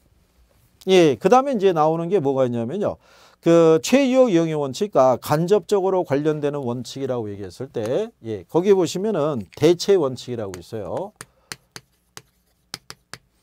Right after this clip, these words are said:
그래서 첫 번째 나오는 게, 아, 이렇게 되겠죠. 예, 그래서 첫 번째 나오는 게 대체 원칙이에요.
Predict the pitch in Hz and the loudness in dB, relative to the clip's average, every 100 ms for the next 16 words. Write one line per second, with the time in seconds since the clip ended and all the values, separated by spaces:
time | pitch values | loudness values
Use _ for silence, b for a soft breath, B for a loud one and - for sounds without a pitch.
0 | b b b b 147 170 196 196 233 202 | b b b b -4 -2 -2 -2 -2 2
1 | 214 175 139 143 190 160 131 202 214 _ | 2 2 0 -2 -4 -2 -2 -4 -8 _
2 | - 92 82 _ _ - 101 92 120 101 | -16 -16 -16 _ _ -20 -20 -16 -14 -12
3 | 87 85 - 131 - _ 92 78 - 113 | -14 -18 -14 -14 -14 _ -20 -18 -10 -6
4 | 135 127 180 190 - 156 180 165 151 117 | -4 -4 -4 -8 -8 -4 -4 -2 -4 -6
5 | 110 107 120 170 - 131 131 - 131 101 | -8 -8 -4 -4 -4 -4 -4 -6 -8 -8
6 | 85 - - 65 | -14 -18 -20 -20